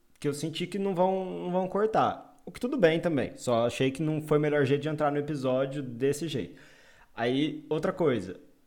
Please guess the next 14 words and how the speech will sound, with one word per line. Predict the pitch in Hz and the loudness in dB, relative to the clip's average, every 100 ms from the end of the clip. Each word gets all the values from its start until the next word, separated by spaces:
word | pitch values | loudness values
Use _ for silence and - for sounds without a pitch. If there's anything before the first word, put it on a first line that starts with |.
| - | -4
eles | 156 220 | -2 0
mostram | 214 226 226 220 | 2 4 4 2
uma | 202 | 2
super | - - 185 | -2 -2 0
equipe | 180 202 185 | 0 -2 -4
super | - - 285 - 277 | -6 -6 -6 -2 4
cativante, | 226 226 165 143 156 156 147 | 4 4 2 4 4 2 -2
com | 151 | -2
personagens | 160 165 180 165 170 185 | 0 0 0 2 2 0
muito | 180 160 185 226 240 | -2 -2 -2 -2 0
legais | 208 147 135 151 156 135 131 | 2 4 6 6 6 2 2
e... | 139 135 135 135 | 2 2 -2 -2
e, | 135 135 135 127 123 120 113 110 101 - - | 0 0 0 0 2 2 2 0 -2 -6 -6
e | 113 | -8